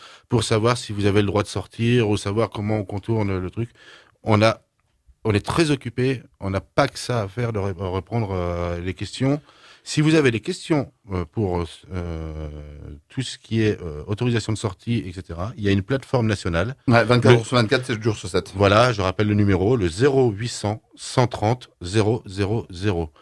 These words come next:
Speaker 1: Vous appelez ce numéro-là. Les nu-, les plateformes d'urgence, les services d'urgence sont réservés uniquement aux urgences. Ne nous encombrez pas avec ça, s'il vous plaît.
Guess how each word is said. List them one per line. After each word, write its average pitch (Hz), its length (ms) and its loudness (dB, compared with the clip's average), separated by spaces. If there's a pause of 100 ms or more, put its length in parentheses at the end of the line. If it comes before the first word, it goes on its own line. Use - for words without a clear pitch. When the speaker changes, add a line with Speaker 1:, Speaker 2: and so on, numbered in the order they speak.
(240)
Speaker 1:
Vous 95 180 0
appelez 135 280 2
ce 131 100 -6
numéro-là. 101 640 -2 (380)
Les 101 180 2
nu-, 110 180 2
les 95 280 2
plateformes 120 480 -4
d'urgence, 101 380 -2
les - 60 -14
services 101 260 -4
d'urgence 98 340 -4
sont 90 160 -6
réservés 95 480 -4
uniquement 107 440 -6
aux 101 60 -8
urgences. 104 720 -6
Ne 92 160 -6
nous 98 180 0
encombrez 95 380 -2
pas 110 140 -6
avec 95 280 -10
ça, - 140 -20 (200)
s'il - 200 -20
vous 87 100 -8
plaît. 92 220 -12